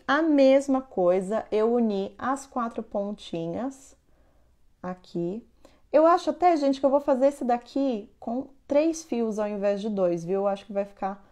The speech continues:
mais bonito e vocês vão ver também a diferença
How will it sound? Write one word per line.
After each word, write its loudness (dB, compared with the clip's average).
mais 0
bonito 0
e -2
vocês 0
vão 2
ver 4
também 0
a 0
diferença -2